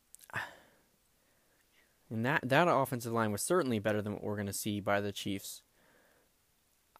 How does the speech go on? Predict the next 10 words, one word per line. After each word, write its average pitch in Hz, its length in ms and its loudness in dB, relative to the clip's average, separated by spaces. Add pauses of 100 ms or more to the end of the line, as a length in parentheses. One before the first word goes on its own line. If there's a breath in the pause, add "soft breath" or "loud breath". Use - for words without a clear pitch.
(260)
I, 127 260 2
I 131 160 4
think 180 240 -2
that 127 160 4
could 110 240 -4
really 123 400 2
ma-, 113 280 0
be 127 160 2
the 120 120 0
difference. 113 640 -2